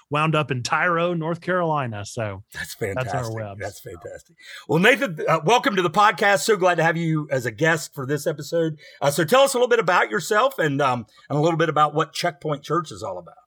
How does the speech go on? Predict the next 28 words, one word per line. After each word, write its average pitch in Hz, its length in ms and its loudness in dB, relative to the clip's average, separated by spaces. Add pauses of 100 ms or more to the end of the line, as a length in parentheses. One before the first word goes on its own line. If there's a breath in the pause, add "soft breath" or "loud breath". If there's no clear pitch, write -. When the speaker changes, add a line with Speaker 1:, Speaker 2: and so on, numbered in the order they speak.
(120)
Speaker 1:
Sure. 233 320 -8
Well, 160 240 -4
as 151 220 -6
you 170 80 -2
said, 190 280 -2
I 175 180 -2
am 165 200 2
Nathan 160 300 0
Webb. 147 200 2
My 170 200 2
community 208 400 2
knows 170 280 0
me 175 160 0
as 131 220 -4
Nerd 156 500 0
Pastor 160 520 -2
Nate. 151 340 -6 (320 soft breath)
Um, 135 320 -2
I 143 160 -2
Speaker 2:
That's 185 60 -2
Speaker 1:
am 170 80 -2
Speaker 2:
awesome. 147 300 -4 (100)
Speaker 1:
a, - 40 -6
<laughs> - 140 -4
I'm 196 120 2
a 160 60 2
church 170 540 -2
planter, 165 640 -2